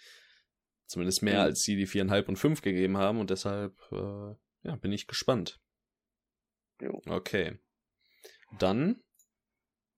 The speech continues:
Speaker 1: mach ich meinen Platz zehn auf. Und, ähm, ja, es wurde, ich hab's im Vorhinein schon mal gesagt zu dir persönlich, Dorian, ähm, Jake Gyllenhaal dominiert so ein bisschen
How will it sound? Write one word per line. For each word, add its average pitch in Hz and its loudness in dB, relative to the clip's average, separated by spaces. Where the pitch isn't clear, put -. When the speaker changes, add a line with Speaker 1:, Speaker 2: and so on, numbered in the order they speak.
Speaker 1:
mach 104 -2
ich 120 -6
meinen 104 2
Platz - -4
zehn 95 0
auf. 95 -4
Und, 101 2
ähm, 98 2
ja, 151 10
es - -2
wurde, 139 6
ich 110 -6
hab's - -6
im 98 -4
Vorhinein 104 0
schon 98 -8
mal 98 -6
gesagt 101 -2
zu - -8
dir 104 -4
persönlich, 104 -4
Dorian, 107 -2
ähm, 104 -2
Jake 117 4
Gyllenhaal 104 4
dominiert 110 2
so 113 2
ein 110 2
bisschen 113 4